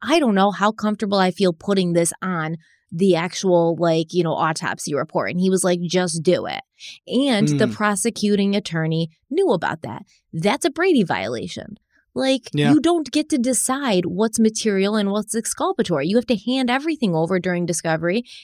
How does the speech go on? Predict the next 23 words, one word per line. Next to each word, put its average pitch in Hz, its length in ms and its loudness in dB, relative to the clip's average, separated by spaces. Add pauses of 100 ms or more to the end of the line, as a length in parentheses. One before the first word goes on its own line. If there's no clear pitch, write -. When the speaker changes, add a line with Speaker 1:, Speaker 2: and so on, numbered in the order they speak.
(120)
Speaker 1:
and 202 200 4
you 233 40 6
don't 233 200 2
have 220 120 0
to 202 80 2
bring 185 220 2
their 165 140 2
attention 175 480 -2
to 165 160 0
it, 185 80 2
right? 185 280 -2
Like, 180 220 2 (420)
you 202 160 0
know, 170 120 0
she - 200 -2
wouldn't 208 200 2
have 185 120 -4
had 190 120 0
to 190 80 2
have 175 80 2
been 180 100 0
like, 165 180 -2
"Here, 214 440 -2